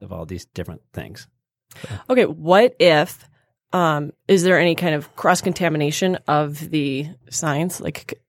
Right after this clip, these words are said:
Speaker 2: can you possibly be a, a geeky Cancer? Which I've never known one, but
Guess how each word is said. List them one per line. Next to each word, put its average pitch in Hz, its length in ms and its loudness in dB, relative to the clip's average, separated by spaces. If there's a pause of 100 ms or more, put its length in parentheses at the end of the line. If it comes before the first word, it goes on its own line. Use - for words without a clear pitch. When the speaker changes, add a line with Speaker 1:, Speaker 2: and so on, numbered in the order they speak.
(180)
Speaker 2:
can 185 140 4
you 151 100 2
possibly 160 440 0
be 156 180 0
a, 139 240 0 (440)
a 165 120 2
geeky 170 400 0
Cancer? 175 640 0 (140)
Which 185 180 2
I've 220 160 4
never 285 240 6
known 143 260 2
one, 135 320 0
but 147 300 6